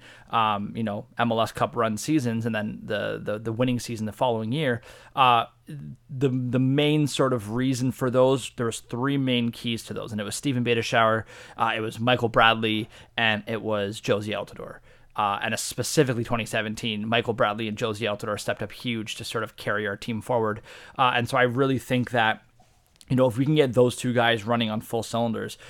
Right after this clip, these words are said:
uh, it's, it's, it's a wide open, wide open playoffs. And I think that Toronto F C is not only sort of just in it, but I think that they tef-, de-,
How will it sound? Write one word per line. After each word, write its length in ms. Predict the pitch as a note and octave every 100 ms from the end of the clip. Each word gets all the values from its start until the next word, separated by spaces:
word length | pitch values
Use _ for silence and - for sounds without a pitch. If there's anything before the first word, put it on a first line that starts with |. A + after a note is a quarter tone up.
| -
uh, 160 | - A2 A#2+
it's, 480 | A#2+ - - - -
it's, 260 | A#2 A2+ -
it's 160 | A2+ A2
a 60 | B2
wide 420 | G2 G#2+ G#2+ G#2+
open, 560 | G#2+ G#2+ G2+ G2+ G#2 -
wide 520 | C#3 G#2+ A2 A2 A2+
open 240 | G#2+ G#2+
playoffs. 400 | - G2+ G2 F#2+
And 100 | -
I 60 | G2+
think 180 | A2 G#2
that 240 | G#2 G2+ - -
Toronto 300 | - A2+ A2+
F 80 | G#2
C 420 | A2+ A2 A2 -
is 200 | A2 G#2+
not 260 | A#2 A2+ G#2+
only 540 | A#2 A2+ A2 G#2 G#2+ - -
sort 260 | - A#2+
of 140 | A2 G#2
just 340 | A#2+ G#2 - _
in 160 | D3 C3+
it, 160 | -
but 120 | A#2
I 80 | A2+
think 180 | - A#2+
that 140 | A#2
they 100 | A2+
tef-, 300 | G#2 - G#2+ -
de-, 260 | - B2+